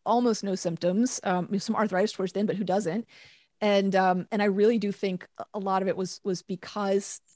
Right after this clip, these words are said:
teaching through obedience, I'm actually, the nature of the exercise, you're teaching the dog how to use their body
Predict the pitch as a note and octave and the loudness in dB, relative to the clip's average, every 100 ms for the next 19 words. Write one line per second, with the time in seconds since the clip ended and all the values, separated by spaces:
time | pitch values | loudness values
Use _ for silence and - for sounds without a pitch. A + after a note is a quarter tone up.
0 | - - A3+ - - G#3 F#3+ F3 _ _ | -20 -8 -8 -6 -6 -4 -4 -8 _ _
1 | _ - _ B3+ C4 G#3+ A3 A#3 G#3 F#3 | _ -20 _ 2 6 6 4 0 -2 -4
2 | - - G3 G3 G3 - G3+ F#3 F3 _ | -8 -6 -4 -2 -4 -4 0 0 -2 _
3 | _ - - - G3 G3+ G#3+ G#3+ G3+ A#3+ | _ -14 -14 -6 -2 0 0 0 -2 -2
4 | G3+ F3+ E3+ - - B3 G#3+ G3 F3+ E3+ | -4 -4 -8 -10 -10 -6 -4 -4 -2 -2
5 | E3+ F#3 - F#3+ F#3 - F3+ F3+ F3 E3+ | -4 -8 -2 0 0 -2 -6 -4 -6 -4
6 | D#3 G#3+ A3 | -2 -2 -4